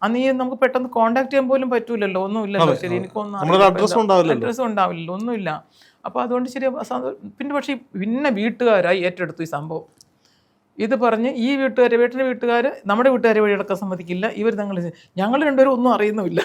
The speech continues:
Speaker 1: <laughs> രവിയേട്ടൻ അവിടെ, ഞാൻ ഇവിടെ വന്ന് നിൽക്കും. എന്നെയും വഴി നടക്കാൻ സമ്മതിക്കില്ല. എല്ലാവരും പ്രശ്നം ഉണ്ടാക്കി,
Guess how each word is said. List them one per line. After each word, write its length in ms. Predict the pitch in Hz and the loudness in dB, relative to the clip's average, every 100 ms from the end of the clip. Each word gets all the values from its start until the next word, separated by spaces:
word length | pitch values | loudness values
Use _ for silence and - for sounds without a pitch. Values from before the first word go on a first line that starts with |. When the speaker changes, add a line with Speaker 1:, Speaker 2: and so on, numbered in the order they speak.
| - | 0
Speaker 1:
<laughs> 260 | 277 - - | -2 -2 2
രവിയേട്ടൻ 360 | 220 233 247 269 | 6 6 6 0
അവിടെ, 260 | 220 220 220 - | 2 2 0 -2
ഞാൻ 180 | 233 247 | -4 -2
ഇവിടെ 200 | 233 226 | -2 -2
വന്ന് 160 | 220 208 | -2 -4
നിൽക്കും. 180 | 185 180 - | -6 -8 -4
എന്നെയും 340 | 190 196 226 233 | -2 0 0 0
വഴി 120 | 180 | 0
നടക്കാൻ 300 | 180 180 165 | 0 0 -4
സമ്മതിക്കില്ല. 520 | 156 156 151 151 165 - - | -8 -10 -12 -14 -16 -12 -8
എല്ലാവരും 720 | 185 208 214 214 190 185 220 | -6 -6 -6 -2 0 0 -4
പ്രശ്നം 300 | - - 180 | -8 -10 -8
ഉണ്ടാക്കി, 280 | 165 160 | -8 -8